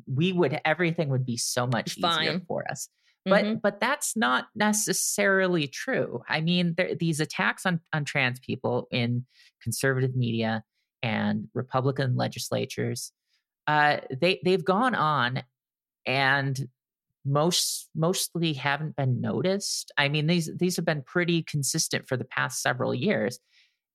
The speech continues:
Speaker 1: And it wasn't until, you know, i-, until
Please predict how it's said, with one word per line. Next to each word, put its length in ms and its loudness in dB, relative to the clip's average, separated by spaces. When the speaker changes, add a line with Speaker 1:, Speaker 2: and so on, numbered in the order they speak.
Speaker 1:
And 240 2
it 100 4
wasn't 460 0
until, 800 0
you 160 0
know, 120 0
i-, 60 -8
until 800 0